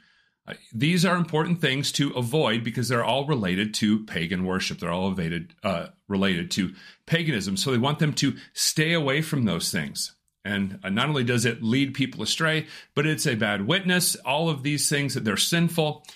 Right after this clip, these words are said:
uh, particularly the sexual immorality is sinful. That is what they are to do. And so they give this information to the,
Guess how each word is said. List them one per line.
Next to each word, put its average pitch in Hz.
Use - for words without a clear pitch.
uh, 98
particularly 127
the 110
sexual 123
immorality 143
is 127
sinful. 131
That 143
is 123
what 123
they 113
are 117
to 151
do. 180
And 127
so 135
they 147
give 180
this 190
information 120
to 113
the, 107